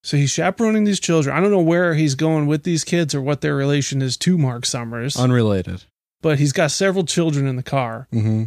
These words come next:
Speaker 2: Not his.
Speaker 1: Probably not his. I don't think Mark Summers has children, does he?
Speaker 2: No.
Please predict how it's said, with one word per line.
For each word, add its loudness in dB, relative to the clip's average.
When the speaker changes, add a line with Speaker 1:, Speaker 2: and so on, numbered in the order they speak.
Speaker 2:
Not 4
his. -2
Speaker 1:
Probably 4
not 0
his. 0
I 2
don't 4
think 2
Mark 2
Summers 0
has 0
children, -8
does 0
he? 6
Speaker 2:
No. -2